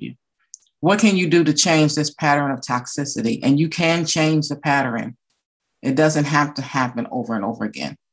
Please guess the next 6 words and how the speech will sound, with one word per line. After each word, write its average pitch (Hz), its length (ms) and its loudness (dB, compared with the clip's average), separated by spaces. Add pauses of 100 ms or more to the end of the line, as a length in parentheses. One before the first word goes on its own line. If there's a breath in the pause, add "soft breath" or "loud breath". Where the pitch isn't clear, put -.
(880)
It 131 100 2
can 143 420 4
be 139 120 2
changed 135 760 -2 (560)
through 170 300 0
prayer, 143 720 -2